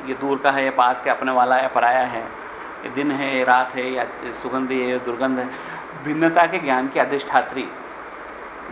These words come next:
ज्ञान अधिष्ठानम मात्रा का, हमने शिव सूत्र में पढ़ा था कि उस, जो हमारा भिन्नता का ज्ञान है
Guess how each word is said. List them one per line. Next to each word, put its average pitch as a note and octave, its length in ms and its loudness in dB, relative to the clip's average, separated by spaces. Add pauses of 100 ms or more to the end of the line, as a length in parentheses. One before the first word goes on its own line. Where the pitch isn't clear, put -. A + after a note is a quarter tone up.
(120)
ज्ञान D3 280 4
अधिष्ठानम C#3 680 0
मात्रा A#2 300 2
का, A#2 100 2
हमने B2 260 -2
शिव B2+ 240 -6
सूत्र C3 240 -8
में C3 140 -2
पढ़ा B2+ 180 4
था D3 120 2 (680)
कि G#3 80 -2 (920)
उस, - 160 -4 (300)
जो G#3 100 8
हमारा F#3 280 4
भिन्नता D#3+ 320 0
का F#3+ 80 2
ज्ञान D3 300 4
है G2 140 -4